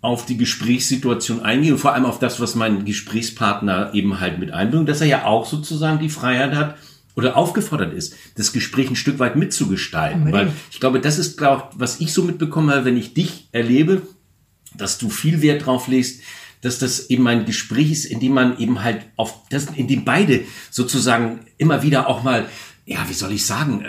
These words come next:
Speaker 1: mal was thematisch einwerfen,
Speaker 2: Mhm.
Speaker 1: mal auch mal einen Umweg geht oder
Speaker 2: Ja.
Speaker 1: auch als der, der anruft, auch wirklich deutlich sagt, äh, oder zur, wie soll ich sagen, nicht, nicht, nicht sagt, sondern einfach z-, dem anderen signalisiert,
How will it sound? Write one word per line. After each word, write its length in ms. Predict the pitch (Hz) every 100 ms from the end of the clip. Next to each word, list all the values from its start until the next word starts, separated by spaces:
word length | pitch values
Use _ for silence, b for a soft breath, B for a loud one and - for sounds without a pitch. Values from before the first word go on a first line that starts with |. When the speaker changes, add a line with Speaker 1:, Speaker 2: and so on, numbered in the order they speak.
| -
Speaker 1:
mal 180 | 110 101
was 400 | 120 - - -
thematisch 540 | - 110 117 - - 107
einwerfen, 840 | 131 156 127 123 117 135 113 - B 208
Speaker 2:
Mhm. 180 | 226
Speaker 1:
mal 140 | - 120
auch 160 | -
mal 100 | 131
einen 100 | 123
Umweg 460 | 160 165 143 127 -
geht 420 | 117 127 127 -
oder 360 | 117 113 104 -
Speaker 2:
Ja. 120 | 220 - - - _
Speaker 1:
auch 220 | 143 143 170 151 _ _ _ - -
als 280 | 113 117 -
der, 200 | 127 151
der 180 | 90 104
anruft, 680 | 110 123 165 185 - - -
auch 220 | 120 107
wirklich 360 | 123 135 175 -
deutlich 360 | 107 107 151
sagt, 260 | 160 151 B B B B -
äh, 220 | 135 135 -
oder 320 | 127 107 104 - -
zur, 500 | - 104 101 92 -
wie 160 | - 95
soll 160 | 98 101
ich 60 |
sagen, 220 | 113 120
nicht, 160 | 87 82
nicht, 280 | 92 - 104
nicht 160 | -
sagt, 260 | - 120 -
sondern 260 | 101 90 90
einfach 420 | 101 101 92 - -
z-, 260 | - - - - -
dem 140 | 110 107
anderen 240 | 127 117
signalisiert, 760 | 98 123 113 107 98 101 156